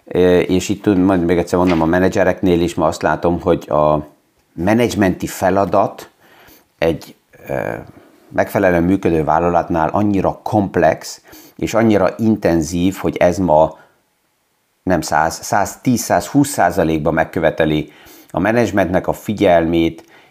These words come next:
és hogyha neki arra van ideje, hogy ott is, ide-oda, ö, színészkedjen, és fellépjen, és szerepeljen, akkor ez nem tesz jót a vállalatnak, és mint befektető, akkor akár megkérdőjelezném,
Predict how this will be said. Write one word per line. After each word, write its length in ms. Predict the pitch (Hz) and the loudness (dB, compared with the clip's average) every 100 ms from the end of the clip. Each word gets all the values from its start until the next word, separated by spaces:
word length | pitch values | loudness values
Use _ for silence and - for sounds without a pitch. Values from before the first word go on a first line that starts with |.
| _ | _
és 180 | 87 85 | -6 -4
hogyha 240 | 90 95 | -4 -2
neki 300 | 85 80 95 | 0 0 -2
arra 520 | - 92 95 90 82 - | 0 2 2 2 0 -4
van 360 | 76 90 87 - | -2 0 0 -4
ideje, 720 | 107 90 82 78 73 73 - - _ | -2 2 2 4 4 2 -2 -20 _
hogy 220 | - 87 | -6 -2
ott 180 | 82 - | -2 -2
is, 240 | 104 - - | -8 -8 -8
ide-oda, 760 | 98 92 78 92 87 85 82 - - | -2 2 2 2 2 2 2 0 -2
ö, 200 | 76 69 | 0 0
színészkedjen, 880 | 69 104 95 90 - 76 73 82 76 | -2 -2 0 0 0 -4 0 0 0
és 200 | 76 - | -2 -4
fellépjen, 640 | 82 85 90 85 82 76 | 0 2 2 0 0 0
és 140 | 73 | -2
szerepeljen, 760 | - 98 92 92 90 85 82 82 - - - - | -2 -2 0 0 2 2 2 -2 -8 -20 -20 -10
akkor 380 | - 87 - 87 | -4 -4 -2 0
ez 140 | 82 80 | 0 0
nem 320 | 101 110 107 | 0 0 -2
tesz 280 | 101 98 - | -4 -4 -6
jót 500 | 76 64 62 - - | -4 -2 -4 -8 -6
a 100 | 87 | -2
vállalatnak, 680 | 92 98 98 80 80 67 - | 0 2 2 0 -2 -4 -2
és 180 | 127 | -4
mint 160 | 151 139 | 0 0
befektető, 560 | 107 107 - 92 - 90 | 0 0 -2 -2 0 0
akkor 300 | 85 - 71 | 0 0 -2
akár 260 | 76 73 | 0 0
megkérdőjelezném, 960 | 73 73 85 71 71 71 69 67 65 | -2 -2 -4 -2 0 0 -2 -4 -6